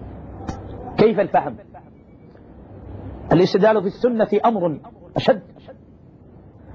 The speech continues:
لأنك تحتاج أن تبحث إلى صحة النسبة، صحة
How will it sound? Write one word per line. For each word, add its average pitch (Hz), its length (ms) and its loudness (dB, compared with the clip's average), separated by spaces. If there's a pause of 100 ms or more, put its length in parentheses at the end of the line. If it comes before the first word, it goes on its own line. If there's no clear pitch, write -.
(180)
لأنك 269 480 0
تحتاج 254 540 2
أن 247 180 -4
تبحث 247 360 0
إلى 254 180 2
صحة 285 340 0
النسبة، 269 440 0 (2000)
صحة 277 460 2